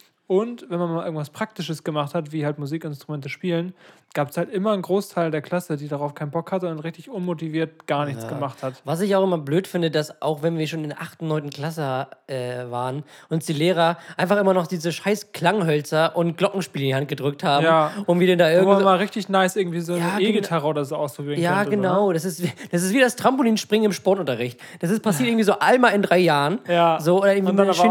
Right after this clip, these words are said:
Speaker 1: auch nur
Speaker 2: Gitarre.
Speaker 1: einmal hoch und dann wieder weg.
Speaker 2: Ja, und dann irgendwie eine Gitarre oder irgendwie ans Klavier. Nein, es gab dann immer diese Klanghölzer oder Glockenspiele oder Triangel. Und dann musste man da irgendwie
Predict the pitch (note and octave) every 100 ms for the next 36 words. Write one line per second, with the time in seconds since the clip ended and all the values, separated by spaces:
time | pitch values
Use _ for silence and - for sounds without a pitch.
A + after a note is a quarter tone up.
0 | - F3+ G3+ G#3 G3+ F3+ E3 G#3 A3 A3+
1 | A3 D#3 G3+ F#3+ F#3 D3+ B2 - - F3
2 | C3+ D3+ F3+ F#3+ F#3+ F#3 F3 E3 D#3+ D#3
3 | D3+ G3 F#3+ F#3 E3+ D#3 E3+ D#3+ D#3 D#3+
4 | D#3+ C3 G3 F3+ C3 E3 F#3+ - D#3+ E3+
5 | D3+ D3+ C#3 B2+ - E3+ F#3 E3+ F3 E3+
6 | E3 D#3+ - - A#2+ A#2+ D#3+ - E3 -
7 | - F3+ F3 D#3+ A2 G#2+ - G#3+ A3 E3
8 | F3 E3+ - F3 E3 F3 F#3+ F#3+ E3+ E3
9 | D#3 E3 F3 D#3